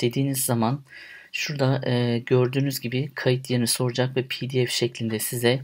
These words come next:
verecek. Ben indirenler klasörüne atsın istiyorum.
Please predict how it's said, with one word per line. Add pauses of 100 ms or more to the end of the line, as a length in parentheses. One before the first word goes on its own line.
(1300)
verecek.
Ben
indirenler
klasörüne
atsın
istiyorum.